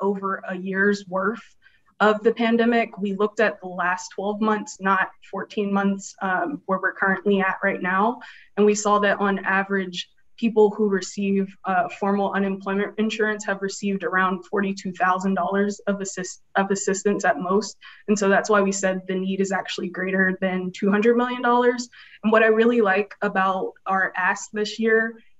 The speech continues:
and, um, the fact that on the last part of the question, when you asked about reaching people in need, this was demanded by excluded workers themselves.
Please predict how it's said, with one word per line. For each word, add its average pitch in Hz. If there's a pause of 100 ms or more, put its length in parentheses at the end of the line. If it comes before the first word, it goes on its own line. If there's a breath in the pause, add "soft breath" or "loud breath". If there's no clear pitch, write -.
(120)
and, 202 (180)
um, 196 (300)
the 214
fact 196
that 190 (260)
on 208
the 196
last 190
part 202
of 196
the 202
question, 202
when 196
you 196
asked 190
about 190
reaching -
people 226
in 226
need, 233 (400 soft breath)
this 220
was 254 (420)
demanded 202
by 196
excluded 196
workers 196
themselves. -